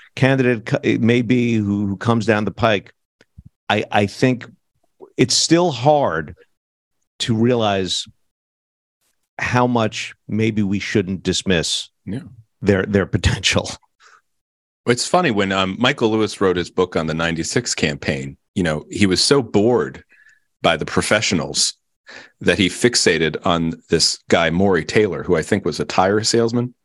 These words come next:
Speaker 2: And in retrospect, since this, the theme of this episode is books that turn out to be <laughs> prophetic,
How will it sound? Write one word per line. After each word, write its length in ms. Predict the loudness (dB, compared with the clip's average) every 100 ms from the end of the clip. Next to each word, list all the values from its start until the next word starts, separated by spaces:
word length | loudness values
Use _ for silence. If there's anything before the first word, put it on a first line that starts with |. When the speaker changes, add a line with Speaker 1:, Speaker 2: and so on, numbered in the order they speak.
| _ _ _ _ _ _ _ _ -2
Speaker 2:
And 380 | 2 2 0 -6 -16 -18 -20 -20 _ _ _ _ -2
in 160 | 2 2
retrospect, 680 | 2 0 0 0 -2 -2
since 200 | -6 -4
this, 200 | -2 -2
the 100 | -4
theme 240 | 0 0 2
of 80 |
this 180 | 0 0
episode 400 | -2 -2 -2 0
is 160 | -2 -6
books 380 | -2 0 0 -2
that 160 | -4 -6 -2
turn 180 | 0 0
out 140 | -2
to 80 | -4
be 100 | -4
<laughs> 100 | -4
prophetic, 520 | -2 0 0 0 -4